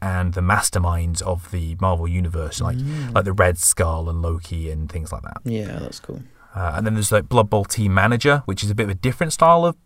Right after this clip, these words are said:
Speaker 1: deck g-, building game where you build a deck for a team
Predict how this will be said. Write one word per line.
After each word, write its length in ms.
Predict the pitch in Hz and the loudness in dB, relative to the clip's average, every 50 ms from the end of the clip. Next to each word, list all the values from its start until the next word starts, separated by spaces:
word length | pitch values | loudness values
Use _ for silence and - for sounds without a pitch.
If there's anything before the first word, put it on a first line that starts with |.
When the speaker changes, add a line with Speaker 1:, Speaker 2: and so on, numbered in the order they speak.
| _ _ | _ _
Speaker 1:
deck 240 | - 131 - - - | 2 2 2 0 -2
g-, 100 | - 127 | -2 -2
building 360 | 104 - 131 127 127 131 131 | 0 0 0 2 2 0 2
game 320 | 120 120 120 135 151 156 135 107 | 2 2 2 2 0 -2 0 0
where 100 | 107 104 | 0 2
you 320 | 101 104 104 101 98 95 | 4 4 4 4 2 2
build 240 | 98 113 113 110 107 | 2 2 2 2 4
a 40 | 101 | 4
deck 360 | 104 104 101 - - - - - - - - - - | 4 4 2 2 -2 -8 -18 -18 -20 -20 -20 -20 -10
for 180 | - - 113 101 | -4 0 0 0
a 60 | 92 | 0
team 560 | - - - 131 123 117 110 107 101 98 92 | -2 -4 -2 0 2 2 4 4 2 2 0